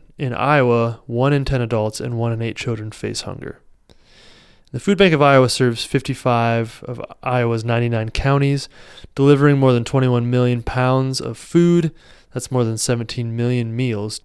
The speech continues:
to its seven hundred partners annually. So now my goal, with your help, is to raise five thousand dollars to provide food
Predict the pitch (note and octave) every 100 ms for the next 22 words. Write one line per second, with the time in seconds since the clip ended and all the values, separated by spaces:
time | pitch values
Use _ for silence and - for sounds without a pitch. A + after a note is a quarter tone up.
0 | - A#2+ A2+ - C#3+ C#3 C3 C3 B2+ B2
1 | A#2+ A2+ A#2+ A#2 - B2 B2 - G1+ -
2 | - - - - - - - C3 D#3+ A3
3 | F#3 C#3 B2 A#2+ A#2+ A#2+ B2+ G#2+ C#3+ G#3
4 | D3 A2+ G#2 - - - C#3+ - C3+ B2
5 | A#2 A2+ G#2+ - B2+ D3 D3 C#3 B2+ A2+
6 | C#3 D3 A2 - A#2+ A#2+ A2+ A2 A#2 -
7 | F3 D3+ C3